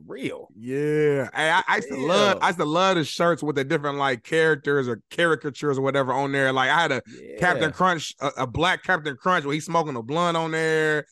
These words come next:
Speaker 1: Oh, yeah. I, I remember the, uh, the designer shirts like that. Yeah, that, that used to be a thing.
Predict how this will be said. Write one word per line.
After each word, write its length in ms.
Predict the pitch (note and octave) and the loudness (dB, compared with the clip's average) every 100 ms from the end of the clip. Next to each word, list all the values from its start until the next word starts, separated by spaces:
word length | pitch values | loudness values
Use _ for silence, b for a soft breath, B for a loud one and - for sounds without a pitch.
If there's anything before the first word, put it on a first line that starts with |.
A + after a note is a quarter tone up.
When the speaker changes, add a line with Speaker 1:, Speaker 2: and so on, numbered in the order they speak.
| - | -6
Speaker 1:
Oh, 240 | D#3 D#3 | -4 -2
yeah. 340 | D3 C#3 D#3 | -2 -2 0
I, 0 | |
I 200 | G#3 E3+ | 0 2
remember 360 | G#3+ F3+ A3+ G3 | 2 0 -2 -2
the, 160 | D#3+ C#3+ | -2 -2
uh, 240 | D3+ C#3+ | -4 -4
the 120 | C3+ | -6
designer 500 | B2+ B2 C3 F3 E3+ | -8 -8 -6 -6 -6
shirts 280 | C#3+ D3+ C3+ | -6 -8 -6
like 180 | C3+ C3 | -8 -8
that. 260 | C3 C3+ A#2 | -8 -8 -8
Yeah, 160 | C3 | -6
that, 160 | A#2 A#2+ | -6 -8
that 120 | A#2+ | -8
used 140 | F#3+ - | -10 -12
to 60 | |
be 140 | A2+ G#2+ | -10 -10
a 60 | |
thing. 500 | F2+ C#3+ D3 A#2 F#2 | -8 -6 -4 -6 -10